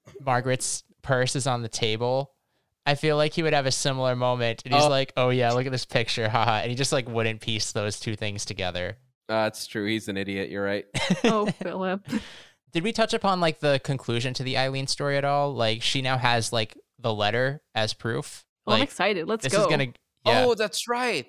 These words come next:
Speaker 3: Get it,
Speaker 2: Yeah.
Speaker 3: Eileen.
Speaker 1: Get it. Come on,
Speaker 3: Get
Speaker 1: Eileen.
Speaker 3: 'em.
Speaker 2: Yeah. <laughs> Come on, Eileen.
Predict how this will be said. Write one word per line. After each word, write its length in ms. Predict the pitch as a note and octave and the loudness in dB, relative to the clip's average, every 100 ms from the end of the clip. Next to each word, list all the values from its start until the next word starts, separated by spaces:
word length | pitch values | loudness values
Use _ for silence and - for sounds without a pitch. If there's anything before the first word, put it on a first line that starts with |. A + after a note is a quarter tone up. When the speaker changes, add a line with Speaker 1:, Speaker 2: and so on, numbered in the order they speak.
| _ - | _ -2
Speaker 3:
Get 140 | C#4 A3+ | 2 2
it, 60 | |
Speaker 2:
Yeah. 240 | G#3+ G3+ G3 | 4 4 4
Speaker 3:
Eileen. 360 | G3 B3+ B3+ _ _ _ - | 2 0 -4 _ _ _ 0
Speaker 1:
Get 140 | D3+ | 0
it. 100 | D3 - | 0 -4
Come 140 | - G3+ | 2 4
on, 140 | C3+ | 4
Speaker 3:
Get 220 | A#2+ D#3+ | 4 4
Speaker 1:
Eileen. 180 | F#3 C3+ - | 4 0 0
Speaker 3:
'em. 220 | G3 - - | 0 0 -2
Speaker 2:
Yeah. 280 | D3 E3 A2 E4+ - - - _ | 0 0 -2 -6 -8 -20 -20 _
<laughs> 580 | _ A#2 C#3+ - - - | _ -14 -14 -12 -20 -8
Come 220 | - D3 | -2 0
on, 140 | C3+ D3+ | 2 2
Eileen. 460 | D3 C#3 G#3+ - | 2 2 2 0